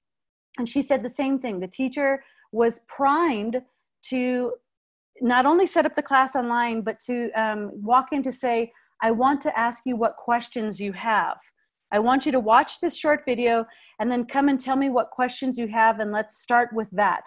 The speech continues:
That was the only homework they were given. And she said it was the best class we had all semester. So I have great faith that this is going to catalyze, catalyze a lot of good or better teaching. But the thing about social contagion is real,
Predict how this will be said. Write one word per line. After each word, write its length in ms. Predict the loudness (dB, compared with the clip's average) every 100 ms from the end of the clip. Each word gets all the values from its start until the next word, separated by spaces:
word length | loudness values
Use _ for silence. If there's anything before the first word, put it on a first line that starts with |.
| -2
That 140 | 2
was 140 | 2 0
the 100 | 0
only 380 | 2 4 4 2
homework 440 | 2 2 2 0
they 100 | -4
were 120 | -4
given. 420 | -2 0 2 0 -2 _ _ _ _ _ _ _
And 160 | 2 4
she 120 | 4
said 220 | 6 4
it 80 | 6
was 160 | 4 6
the 80 |
best 240 | 4 4 2
class 240 | 0 0
we 100 | 0
had 120 | 4 6
all 140 | 6
semester. 580 | 6 4 4 2 -4 -4
So 340 | -4 0 0 -2 -12 -20 _
I 140 | 4 6
have 460 | 6 4 4 2
great 280 | 0 2 2
faith 380 | 2 4 4 2
that 180 | -6 -4
this 200 | -4 -2
is 140 | -6 -4
going 240 | -2 -2
to 200 | -2 -4
catalyze, 640 | -2 2 4 4 0 0 -4 -12 -2
catalyze 420 | 2 4 2 0
a 60 |
lot 340 | 0 4 4 4
of 180 | 0 -4 -6
good 260 | -4 -4 -2
or 120 | -4
better 320 | 0 0 0 -4
teaching. 460 | -8 -10 -8 -6
But 140 | -6 -8 -14 -20 _ -8
the 60 |
thing 220 | 0 2
about 260 | 4 4 2
social 320 | 0 -2 -4
contagion 580 | -4 -6 -2 -4 -2 -4
is 220 | -6 -8
real, 420 | -4 0 0 -2